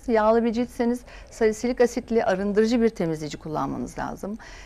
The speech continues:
E, lekeli bir cilt yapınız varsa glikolik asitli, e, gene,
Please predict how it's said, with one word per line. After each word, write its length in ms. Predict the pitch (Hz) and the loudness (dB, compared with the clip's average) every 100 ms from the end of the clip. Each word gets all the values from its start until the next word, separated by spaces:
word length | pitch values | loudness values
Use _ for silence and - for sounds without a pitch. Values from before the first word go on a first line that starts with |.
| - | -8
E, 40 | 202 | -4
lekeli 600 | 202 202 214 214 277 262 | 0 2 2 2 0 2
bir 100 | 254 | 0
cilt 220 | 240 254 | 0 0
yapınız 380 | 254 254 254 240 | 0 2 2 6
varsa 280 | 247 247 226 | 6 6 2
glikolik 480 | 175 180 226 262 | -2 0 0 0
asitli, 520 | 294 - 269 233 233 233 - - | 0 0 -2 4 4 4 -6 -4
e, 340 | 196 202 196 | 0 0 0
gene, 400 | 196 220 220 214 | 2 2 2 2